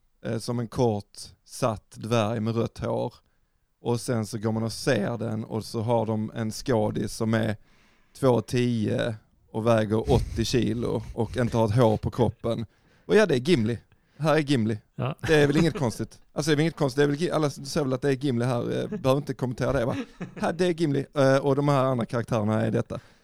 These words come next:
Speaker 1: Eh, och då bara känns det,
Speaker 2: Ja.
Speaker 1: alltså, varför? När det är så, liksom, det är så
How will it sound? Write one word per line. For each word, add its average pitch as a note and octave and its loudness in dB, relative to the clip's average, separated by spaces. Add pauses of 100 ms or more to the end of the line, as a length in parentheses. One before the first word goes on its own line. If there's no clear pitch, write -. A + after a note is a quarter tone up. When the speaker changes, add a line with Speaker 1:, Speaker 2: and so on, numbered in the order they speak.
(180)
Speaker 1:
Eh, C3 0
och F3 2
då E3 4
bara E3+ 6
känns D#3+ -2
det, C#3+ 0
Speaker 2:
Ja. G#2 0
Speaker 1:
alltså, D3+ -2 (160)
varför? B2+ -2 (1080)
När E3 0
det F3+ 0
är E3 0
så, D3+ 0 (1400)
liksom, C#3+ -8
det D#3+ -4
är D#3 -2
så F3 -6